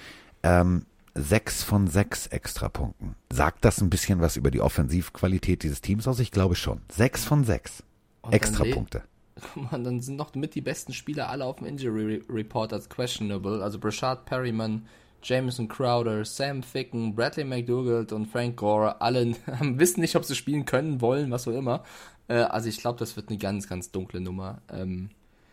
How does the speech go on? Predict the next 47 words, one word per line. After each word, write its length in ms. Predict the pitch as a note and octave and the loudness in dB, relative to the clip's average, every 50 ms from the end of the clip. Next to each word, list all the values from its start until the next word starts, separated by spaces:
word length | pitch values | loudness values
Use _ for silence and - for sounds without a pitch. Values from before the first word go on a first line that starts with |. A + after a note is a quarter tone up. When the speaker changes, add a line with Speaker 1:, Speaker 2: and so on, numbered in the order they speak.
| _ _ _ _ - | _ _ _ _ 0
Speaker 2:
wenn 180 | A2+ A#2+ B2+ | 2 4 6
nicht, 220 | C3+ D#3 F#3 - - | 6 6 4 4 2
wär's 180 | D#3+ D3 - - | 2 2 2 -2
krass, 400 | - - C#3 C#3 - - - - - | -2 0 0 0 0 -4 -10 -14 -10
<laughs> 20 | |
aber 160 | - A#2 A2+ - - - - C3+ - - | -8 -8 -8 -8 -6 -4 -4 -4 -2 -4
ich 220 | E3+ - - - | -4 -4 -6 -6
glaub 320 | - C#3 D#3 D#3 - - | -4 -4 -4 -4 -4 -4
halt 220 | - C3 B2 B2 - | -4 -4 -4 -4 -6
wirklich, 280 | C3 C3+ - C3 A#2+ - | -6 -6 -4 -8 -6 -6
die 140 | - A2+ - | -2 4 8
Speaker 1:
Ey, 180 | A#2+ A#2+ A#2+ A#2 | 10 10 10 8
Speaker 2:
Chiefs 200 | - - - - | 6 0 -6 0
Speaker 1:
der, 140 | - - A#2+ B2 | 2 2 4 6
jetzt 220 | A2+ C#3+ C3 D#3+ | 6 6 6 6
Speaker 2:
ist 80 | D#3 - | 4 6
Speaker 1:
hör 160 | A#2+ F#2+ D#2 | 6 6 6
auf. 240 | G#2 G#2+ - - - | 6 4 2 2 2
Also 200 | G#2+ A2 A#2+ A#2 | 4 4 6 6
wenn 80 | B2+ | 6
du 60 | B2 | 6
das 220 | G2+ C3 B2 - - | 8 6 6 6 4
jetzt 200 | A2 A2+ A#2 A#2 | 0 -2 0 2
tippst, 200 | G#2+ G2 G#2 G#2+ | 2 4 4 6
Speaker 2:
Nein. 180 | G#2+ G2+ G#2 G2+ E2+ - | 6 6 4 4 2 0
Speaker 1:
dann, 140 | - F2 F2 | 0 0 0
dann, 60 | E2 | 2
dann, 200 | - E2 - E3 | 4 4 4 4
dann, 140 | - D#2 C3 | 4 2 2
Speaker 2:
Es 80 | B2+ | 2
Speaker 1:
dann 80 | - - | 2 4
hör 40 | - | 4
Speaker 2:
wird 100 | C#3+ F3+ | 4 4
Speaker 1:
ich 80 | - - | 4 2
auf. 220 | - - - - - B2 - - | -2 -2 -4 -8 -12 -14 -12 -10
Speaker 2:
zweiundfünfzig 680 | - - F#3+ G3 A#3 B3 - B3+ A3 A3 - A#3 G#3+ | 0 4 4 4 4 4 0 -4 -6 -4 -4 -6 -4
zu 120 | - - G3+ | -4 -4 -2
sechs 400 | F#3+ F#3 D#3+ - - - - B2+ | -2 -2 -2 -4 -6 -10 -6 -4
werden 180 | C#3 D3 D3+ C#3+ | -4 -2 -2 -4
die 80 | C#3 | -6
Chiefs 300 | C3+ - - D3+ - - | -6 -6 -6 -6 -6 -8
gewinnen. 320 | - B2+ C#3 D#3 D#3 C#3+ C3+ | -4 -2 -2 -2 -2 -2 -2
Bell 160 | C#3+ C#3+ C#3+ | -2 0 0
macht 180 | C#3 C3+ - | 0 -2 -2
mindestens 320 | - C#3 C3+ C3 - B2+ - | -4 -6 -4 -4 -4 -4 -4
einen 200 | E2+ A#2+ A#2+ A#2+ | -2 -4 -4 -4
Touchdown. 520 | - C#3 D3 - - C#3 B2+ B2+ B2+ B2+ | -6 -6 -8 -6 -4 -2 0 0 -2 -2